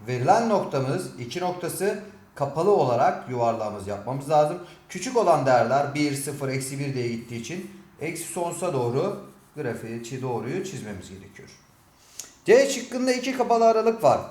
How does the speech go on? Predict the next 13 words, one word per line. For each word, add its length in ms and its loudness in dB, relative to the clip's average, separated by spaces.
Birinde 560 4
eksi 340 -2
üç 260 -4
açık 340 -6
diyor. 200 4
O 100 -2
zaman 400 4
boşluklu. 840 -2
Birde 400 0
ise 460 -2
kapalı 380 2
dediği 220 0
için 440 -6